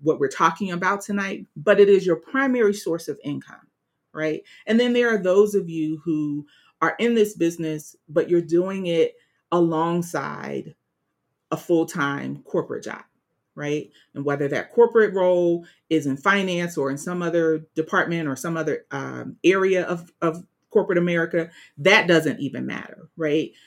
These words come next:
What matters is whether this is your primary or your secondary source of income, right? And so the things that I'm going to share,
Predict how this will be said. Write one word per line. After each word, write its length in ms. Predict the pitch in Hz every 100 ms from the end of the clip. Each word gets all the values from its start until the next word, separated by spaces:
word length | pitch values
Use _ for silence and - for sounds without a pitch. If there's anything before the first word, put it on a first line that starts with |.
| _ -
What 220 | 165 165
matters 440 | 175 196 214 196
is 460 | 170 151 151 147 143 _ _
whether 680 | - 165 147 151 143 143 147 -
this 240 | 175 180
is 120 | 175
your 100 | 165
primary 540 | 160 202 185 180 180 -
or 160 | 160
your 160 | 156 143
secondary 1080 | - 170 170 165 151 147 139 135 135 135 - _ _ _ _ _
source 360 | - 170 156 156
of 160 | 139 -
income, 420 | 127 131 - - _ _
right? 220 | - 151 -
And 100 | 147
so 240 | 165 147 147
the 120 | 147
things 320 | - 233 233
that 100 | 214
I'm 140 | 175
going 280 | 165 160 160
to 120 | - 143
share, 480 | - 180 190 214